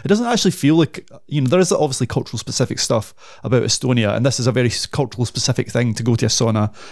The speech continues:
and talk to each other. It's actually a really universal film. So I think people will probably get a lot out of this going along, 'cause it's, it's, yeah, it'll probably speak to a lot of women, uh, especially about, you know, 'cause all the subjects they discuss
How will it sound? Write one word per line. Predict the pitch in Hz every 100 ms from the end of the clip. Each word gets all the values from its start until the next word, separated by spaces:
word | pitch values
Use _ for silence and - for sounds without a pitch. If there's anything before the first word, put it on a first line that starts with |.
| -
and | 110 -
talk | 131 139 -
to | 139
each | -
other. | 107 104 107 - - -
It's | 151
actually | 240 311
a | 294
really | 185
universal | 147 127 160 208
film. | 180 123
So | 185
I |
think | 208 208 - - - - - - -
people | 147 123 123
will | 113
probably | - 101 110 107 104 - - - 113
get | 117
a | 98
lot | 113 104
out | 135
of | 156
this | 131 95
going | - 104
along, | 107 127
'cause | - 104
it's, | 110 -
it's, | 117 - -
yeah, | 131 117
it'll | 104
probably | - 156 147
speak | - 131
to | -
a | 107
lot | 113
of | 98
women, | 117 113 104 107 - - - - -
uh, | 104 -
especially | - 117 123 - 98 95
about, | 98 104 95
you | 101
know, | 104 101
'cause | -
all | 127 139
the | 143
subjects | 131 113 113
they | -
discuss | 110 - 113 104